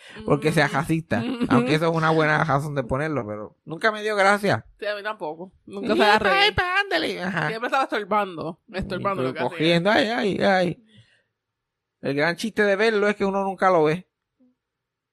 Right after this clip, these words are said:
Speaker 1: Pero, ah, eso era lo que iba, la gotita saber de hoy, a eso era lo que quería llegar. Que un crical que Warner Bros, bueno,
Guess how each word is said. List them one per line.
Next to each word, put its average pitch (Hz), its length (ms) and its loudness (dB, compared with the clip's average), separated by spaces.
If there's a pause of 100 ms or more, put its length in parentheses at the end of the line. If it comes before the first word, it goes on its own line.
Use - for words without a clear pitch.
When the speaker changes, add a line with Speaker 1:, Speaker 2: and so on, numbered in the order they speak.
(520)
Speaker 1:
Pero, 123 440 0
ah, 127 280 2
eso 147 140 -2
era 135 80 0
lo 127 80 -2
que 123 80 -4
iba, 113 140 0
la 104 120 -4
gotita 107 340 -6
saber 123 280 0
de 113 100 -2
hoy, 104 220 -2
a 101 100 0
eso 101 160 -4
era 98 120 -2
lo 98 120 -2
que 87 180 -6
quería 95 240 0
llegar. 80 400 -2 (680)
Que 78 800 -4 (600)
un 127 200 -6
crical 143 540 2
que 131 200 2
Warner 135 320 0
Bros, 131 320 0 (100)
bueno, 135 360 -2